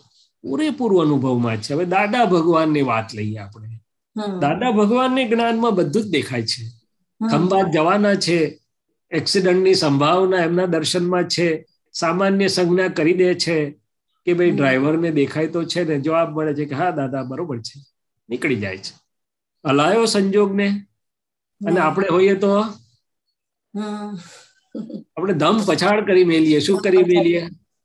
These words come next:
Speaker 2: બરાબર છે.
Speaker 1: અરે પ્રકૃતિથી રહેવાય જ નહીં આપણી. અને
Speaker 2: રહેવાય
Speaker 1: બહાર
Speaker 2: જ
Speaker 1: ના
Speaker 2: નહીં.
Speaker 1: બોલે તો અંદર તો આકડ વ્યાકડ, આકડ વ્યાકડ, આકડ વ્યાકડ થઈ જાય.
Speaker 2: હા, એટલી ચંચળતા છે જ.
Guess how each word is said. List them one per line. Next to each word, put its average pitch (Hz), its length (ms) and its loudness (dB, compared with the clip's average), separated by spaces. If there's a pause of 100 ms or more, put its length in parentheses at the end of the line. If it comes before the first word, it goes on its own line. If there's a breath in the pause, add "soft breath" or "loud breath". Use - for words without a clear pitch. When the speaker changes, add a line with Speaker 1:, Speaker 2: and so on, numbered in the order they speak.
(220)
Speaker 2:
બરાબર 202 400 -8
છે. - 320 -16 (480)
Speaker 1:
અરે 196 100 -2
પ્રકૃતિથી 202 600 0
રહેવાય 160 460 4
જ 170 80 0
નહીં 135 220 0
આપણી. 113 320 -6
અને 151 140 4
Speaker 2:
રહેવાય 147 220 2
Speaker 1:
બહાર 175 140 2
Speaker 2:
જ 196 60 -4
Speaker 1:
ના 190 60 -2
Speaker 2:
નહીં. 185 160 -8
Speaker 1:
બોલે 190 200 2
તો 196 120 0
અંદર 170 300 0
તો 185 100 -4
આકડ 165 340 -2
વ્યાકડ, 156 400 -2
આકડ 151 300 -4
વ્યાકડ, 151 440 -2
આકડ 143 260 -6
વ્યાકડ 139 380 -4
થઈ 113 220 -6
જાય. 107 120 -10
Speaker 2:
હા, 196 340 -4
એટલી 202 280 -2
ચંચળતા 214 680 -6
છે 190 260 -10
જ. 185 40 -18